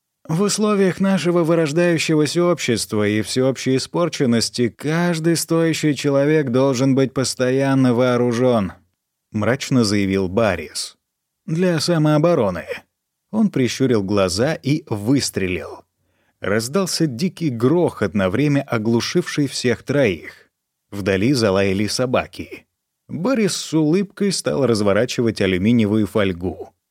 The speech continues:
Ему, казалось, было забавно. «Вот ты глушитель!» — выдавил Чарльз Фрэк, ожидая появления полиции, десятка полицейских машин. «В данном случае звук скорее усилился», —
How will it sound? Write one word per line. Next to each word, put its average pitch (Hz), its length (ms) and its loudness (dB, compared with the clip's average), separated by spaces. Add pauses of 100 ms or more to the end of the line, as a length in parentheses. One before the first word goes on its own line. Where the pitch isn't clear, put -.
(260)
Ему, 180 420 2
казалось, 95 480 0
было 92 300 0
забавно. 92 720 -4 (680)
«Вот 151 400 -8
ты 294 140 0
глушитель!» — 220 880 0 (560)
выдавил 104 520 0
Чарльз 98 460 0
Фрэк, 139 420 -4 (200)
ожидая 165 440 -2
появления 175 640 2
полиции, 127 760 -2
десятка 107 800 -4
полицейских 101 760 -2
машин. 113 520 -4 (540)
«В 147 140 -10
данном 214 420 4
случае 202 460 0
звук 185 240 0
скорее 196 420 2
усилился», — 175 1000 0